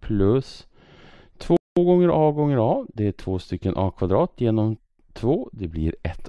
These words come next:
A kvadrat, så det blir A kvadrat. Och så sen lägger jag ihop de här, fyra, fem, sex, sju, åtta, nio stycken.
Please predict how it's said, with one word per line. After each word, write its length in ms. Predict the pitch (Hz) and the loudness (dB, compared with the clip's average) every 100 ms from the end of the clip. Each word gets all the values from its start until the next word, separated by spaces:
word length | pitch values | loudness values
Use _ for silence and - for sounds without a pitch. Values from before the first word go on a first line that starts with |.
| - | -8
A 280 | 80 80 123 - | -4 -4 -4 -12
kvadrat, 560 | - 98 101 170 - - - | -6 -2 0 -2 -4 -16 -20
så 160 | - | -12
det 60 | 85 | -6
blir 220 | 82 76 - | -4 -4 -6
A 260 | 85 78 76 _ - | -6 -4 -6 _ -14
kvadrat. 680 | - 85 85 254 - - - - - - - - _ | -10 -4 -4 -4 -8 -18 -20 -20 -20 -20 -20 -20 _
Och 200 | 233 196 | -2 0
så 100 | 196 | 0
sen 240 | - 165 | 2 4
lägger 180 | 156 151 | 4 4
jag 80 | 151 | 4
ihop 240 | 123 117 | 2 -2
de 160 | 175 165 | 0 2
här, 200 | 147 254 | 2 0
fyra, 560 | - - 151 120 147 202 | -4 -2 0 2 0 -2
fem, 220 | - 160 160 | -2 -2 2
sex, 400 | 156 220 - - | 0 0 -8 -16
sju, 300 | - 160 165 | -8 -4 -2
åtta, 540 | 156 151 - 123 127 - - | -2 -6 -2 0 0 -6 -4
nio 560 | 85 95 104 87 90 | 0 2 0 -2 -4
stycken. 500 | 90 - - - 98 | -4 -10 -12 -14 -16